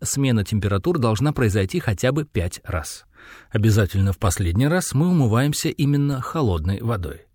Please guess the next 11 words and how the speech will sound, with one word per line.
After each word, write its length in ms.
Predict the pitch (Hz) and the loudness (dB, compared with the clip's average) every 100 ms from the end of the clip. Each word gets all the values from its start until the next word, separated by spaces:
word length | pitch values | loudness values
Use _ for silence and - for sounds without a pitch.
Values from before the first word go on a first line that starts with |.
| _ - - | _ -18 -6
В 100 | 110 | 0
деле 220 | 127 117 | 2 2
контрастного 580 | - 127 104 90 - 101 | 2 0 0 0 0 2
умывания 560 | 113 127 139 180 180 | 4 4 2 2 0
важно 320 | 147 156 147 160 | 2 2 2 0
избежать 580 | - 147 135 139 117 - | 0 -2 2 2 2 0
полутонов. 720 | 131 127 143 139 87 - - | -2 -2 -2 0 -2 -4 -6
Не 220 | 131 143 | 0 2
нужно 420 | 156 170 143 151 135 | 2 2 2 0 0
щадить 460 | - 170 147 120 | -2 -2 -2 -4
себя, 400 | - 85 76 71 | -4 -6 -6 -8